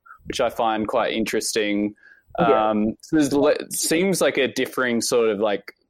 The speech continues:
Speaker 1: criticism of Trump.
Speaker 2: Mm-hmm.
Speaker 1: Um, but I, I feel like the more, like,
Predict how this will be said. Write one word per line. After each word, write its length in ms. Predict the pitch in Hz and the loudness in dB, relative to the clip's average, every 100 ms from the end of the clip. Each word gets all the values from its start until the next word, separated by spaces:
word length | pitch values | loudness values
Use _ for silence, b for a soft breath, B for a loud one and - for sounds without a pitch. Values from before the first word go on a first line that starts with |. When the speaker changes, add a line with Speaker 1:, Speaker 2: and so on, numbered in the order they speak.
| - | -4
Speaker 1:
criticism 800 | - 117 - 113 107 104 101 - _ _ | -2 -2 -2 -2 0 0 -2 -6 _ _
of 200 | 127 120 - | 0 0 2
Trump. 480 | - 107 101 - - _ _ _ - | 2 2 0 -4 -8 _ _ _ -6
Speaker 2:
Mm-hmm. 120 | 117 110 104 101 101 | -2 0 0 0 -2
Speaker 1:
Um, 60 | 101 _ _ _ | -4 _ _ _
but 140 | 147 | 0
I, 220 | - 131 - | 2 -2 -2
I 140 | 135 127 | -2 0
feel 180 | 143 | 4
like 180 | 135 123 | 4 4
the 140 | 131 120 | 0 0
more, 480 | 123 123 120 113 - | 2 4 4 2 0
like, 280 | 120 110 | -2 -2